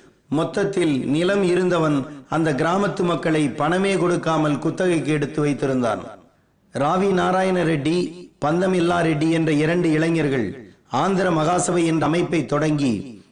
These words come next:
இதற்கு எதிர்ப்பு தெரிவிக்க ஆரம்பித்தார்கள். இவர்களே பின்னர் இந்திய கம்யூனிஸ்ட் கட்சியோடு தங்களை ஐக்கியப்படுத்திக் கொண்டார்கள்.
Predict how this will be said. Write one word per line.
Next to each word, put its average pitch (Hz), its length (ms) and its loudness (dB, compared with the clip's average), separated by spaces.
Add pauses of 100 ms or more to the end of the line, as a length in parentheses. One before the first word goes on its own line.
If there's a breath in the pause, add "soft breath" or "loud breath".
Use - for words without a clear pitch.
(120)
இதற்கு 156 420 0
எதிர்ப்பு 170 400 2
தெரிவிக்க 156 520 2
ஆரம்பித்தார்கள். 135 720 0 (340 loud breath)
இவர்களே 170 480 2
பின்னர் 165 300 0
இந்திய 170 360 2
கம்யூனிஸ்ட் 170 360 0
கட்சியோடு 160 480 0
தங்களை 151 500 0
ஐக்கியப்படுத்திக் 156 540 0
கொண்டார்கள். 120 720 -2